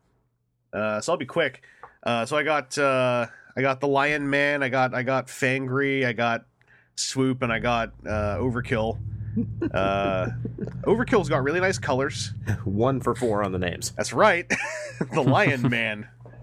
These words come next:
Speaker 1: T M. Autobot the Lion Man. Um, s-, I, I think I l-, I don't really like Swoop all that much. The, the pterodactyl vehicle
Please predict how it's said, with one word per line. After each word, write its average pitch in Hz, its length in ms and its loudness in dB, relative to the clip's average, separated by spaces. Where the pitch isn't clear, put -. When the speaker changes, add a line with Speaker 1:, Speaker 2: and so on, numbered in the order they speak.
Speaker 1:
T 120 220 0
M. 107 320 -2
Autobot 131 540 0
the 120 80 -2
Lion 107 420 0
Man. 101 280 -4
Um, 139 640 0
s-, - 260 -6
I, 185 200 4
I 180 80 0
think 269 500 -2
I 170 220 -2
l-, 147 280 -4
I 147 100 0
don't 143 400 -4
really 160 320 -2
like 139 300 -2
Swoop 127 280 0
all 107 180 0
that 101 200 -4
much. - 480 -6
The, 113 220 0
the 117 120 -4
pterodactyl 156 580 0
vehicle 135 640 0